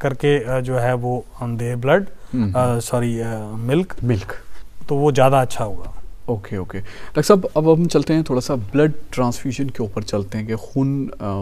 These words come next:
Speaker 2: बहुत चढ़ाया जाता है, वहाँ पर इस चीज़ की चेक जो है वो बहुत ज़रूरी।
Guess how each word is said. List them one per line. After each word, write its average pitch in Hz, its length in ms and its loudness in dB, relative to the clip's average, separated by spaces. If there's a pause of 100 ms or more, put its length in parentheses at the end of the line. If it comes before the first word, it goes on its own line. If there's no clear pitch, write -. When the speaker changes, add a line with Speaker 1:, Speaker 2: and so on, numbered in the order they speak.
(120)
Speaker 2:
बहुत 123 300 4 (260)
चढ़ाया 113 460 2
जाता 101 280 -2
है, 104 180 -4 (380)
वहाँ 147 360 4
पर 226 180 2
इस - 140 -4
चीज़ 185 160 -2
की 185 80 -2
चेक - 540 0
जो 127 200 2
है 120 80 2
वो 120 160 0
बहुत 107 260 -4
ज़रूरी। 104 300 -6